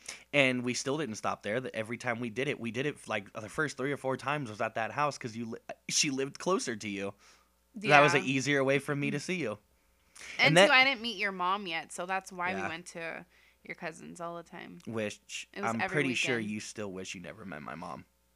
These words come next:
Speaker 2: <laughs>
Speaker 1: So then all that happens. Then you end up getting kicked out of your house. So here you are, eighteen. Here, no, you were, I'm sorry,
Speaker 2: Nin-
Speaker 1: you were twenty.
Speaker 2: Yeah, I was
Speaker 1: Here
Speaker 2: twenty
Speaker 1: I
Speaker 2: at
Speaker 1: am
Speaker 2: that
Speaker 1: at
Speaker 2: time.
Speaker 1: nineteen,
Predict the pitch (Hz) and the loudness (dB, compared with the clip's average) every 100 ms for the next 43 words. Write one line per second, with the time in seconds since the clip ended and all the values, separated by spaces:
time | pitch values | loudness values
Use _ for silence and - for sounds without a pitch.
0 | _ 277 880 932 - - - - 453 - | _ -2 -2 -4 -8 4 6 6 2 0
1 | - - - - _ - _ _ _ _ | -10 -14 -16 -20 _ -20 _ _ _ _
2 | _ _ _ _ _ - 330 311 269 - | _ _ _ _ _ -16 -14 -14 -18 -20
3 | - _ - 147 165 175 180 - 160 160 | -20 _ -6 0 0 0 -6 -4 0 2
4 | 160 151 139 117 123 120 127 165 247 254 | 2 0 0 0 0 -2 6 8 8 6
5 | 208 160 165 156 131 135 123 117 156 123 | 4 2 -2 -2 -6 -6 -4 -4 -4 -6
6 | 76 - - - _ _ _ _ _ _ | -8 -8 -14 -18 _ _ _ _ _ _
7 | _ _ - - - - _ _ _ - | _ _ -14 -14 -20 -20 _ _ _ 6
8 | 180 143 135 170 185 202 175 165 147 147 | 10 10 8 4 4 6 8 8 6 0
9 | - 131 120 147 139 135 147 143 113 160 | -2 -2 -2 0 0 2 4 4 4 4
10 | 226 151 - 104 101 190 _ _ 127 151 | 4 4 0 2 0 -4 _ _ -2 2
11 | 185 - 110 101 - 202 165 180 - 151 | 2 2 -2 -4 -6 -4 -4 -6 -4 4
12 | 143 147 160 151 143 127 147 170 165 113 | 6 8 6 4 2 4 4 4 0 -4
13 | 104 131 | -4 -6